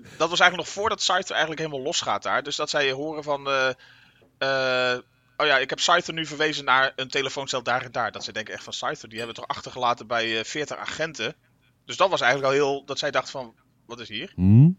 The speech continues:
Speaker 2: Hoe kan hij dat nou weten? Hij
Speaker 1: Ja.
Speaker 2: wordt geholpen.
Speaker 1: Nou ja, hoe kan hij überhaupt daaruit zijn gekomen? Want hij, hij
Speaker 2: Ja.
Speaker 1: was gewoon kansloos achtergelaten eigenlijk. Zo van, "Dit, dit gaat niet meer lukken."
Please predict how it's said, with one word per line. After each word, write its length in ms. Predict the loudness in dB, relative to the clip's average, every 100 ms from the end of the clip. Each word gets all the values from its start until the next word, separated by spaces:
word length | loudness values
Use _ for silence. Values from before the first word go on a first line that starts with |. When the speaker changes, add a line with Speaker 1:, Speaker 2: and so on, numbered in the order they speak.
| _
Speaker 2:
Hoe 120 | -12 -6
kan 160 | 0
hij 120 | 2
dat 100 | 4
nou 140 | 4 6
weten? 320 | 4 4 0 -4 -8 _ _ _
Hij 100 | 2
Speaker 1:
Ja. 40 | 4
Speaker 2:
wordt 160 | 4
geholpen. 540 | 10 12 12 12 6 4 _ 0
Speaker 1:
Nou 140 | 6 6
ja, 80 |
hoe 100 | 6
kan 160 | 2 2
hij 100 | 0
überhaupt 260 | 0 0 0
daaruit 240 | 2 4
zijn 160 | 4 0
gekomen? 440 | 0 -2 -2 -6 -10
Want 120 | -6
hij, 180 | -4 2
hij 100 | 8
Speaker 2:
Ja. 60 | 10
Speaker 1:
was 120 | 8
gewoon 160 | 2 -4
kansloos 420 | -4 -2 -2 -2
achtergelaten 580 | -2 -4 -8 -4 -2 -2
eigenlijk. 280 | -4 -4 -6
Zo 100 | -8
van, 100 | -8
"Dit, 120 | -10 -8
dit 160 | -10 -6
gaat 160 | -6
niet 100 | -6
meer 80 | -6
lukken." 260 | -6 -6